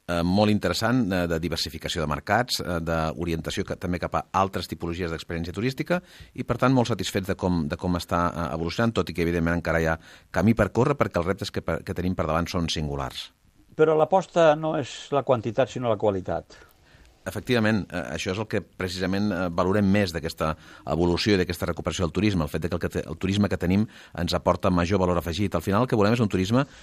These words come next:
Speaker 1: eh, que sigui, eh, més,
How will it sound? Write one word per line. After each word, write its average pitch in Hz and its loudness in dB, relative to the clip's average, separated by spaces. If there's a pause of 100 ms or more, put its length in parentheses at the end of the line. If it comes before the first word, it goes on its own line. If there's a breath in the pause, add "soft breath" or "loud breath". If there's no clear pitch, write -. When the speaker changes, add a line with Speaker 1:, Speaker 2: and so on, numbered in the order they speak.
(120)
Speaker 1:
eh, 87 0
que 90 -6
sigui, 110 0
eh, 80 -2
més, 92 2